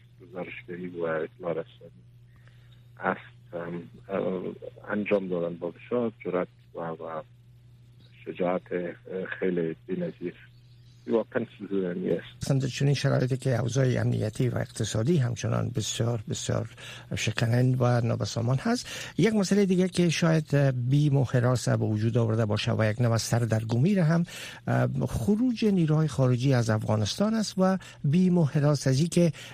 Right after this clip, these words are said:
Speaker 2: اه، آینده افغانستان چگونه می‌شه، چون طرف‌های درگیر تا هنوز روی میز مذاکره نشیشتن و آجندا مشخص نیست. این مسئله چقدر تاثیرگذار است بر،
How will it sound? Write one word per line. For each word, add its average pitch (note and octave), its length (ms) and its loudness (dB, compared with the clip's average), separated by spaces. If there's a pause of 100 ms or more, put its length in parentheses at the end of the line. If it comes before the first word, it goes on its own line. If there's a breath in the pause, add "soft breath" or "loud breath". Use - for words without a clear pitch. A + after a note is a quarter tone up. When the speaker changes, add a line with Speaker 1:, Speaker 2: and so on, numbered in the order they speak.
Speaker 2:
اه، - 200 -4
آینده C3 640 4
افغانستان A#2+ 560 2
چگونه C3+ 420 4
می‌شه، A2+ 300 0
چون G#3+ 280 2 (460 loud breath)
طرف‌های B2 640 4
درگیر B2+ 500 2
تا G3+ 220 2
هنوز G3 280 2
روی G#3+ 220 2
میز D#3+ 240 4
مذاکره C3 500 4
نشیشتن G3+ 800 2
و E3+ 260 4 (340 loud breath)
آجندا B2 680 4
مشخص D3+ 800 2
نیست. - 600 0
این D#4 140 6
مسئله B3+ 260 2
چقدر A3+ 340 2
تاثیرگذار C3+ 880 4
است A#2+ 340 0
بر، A2+ 200 2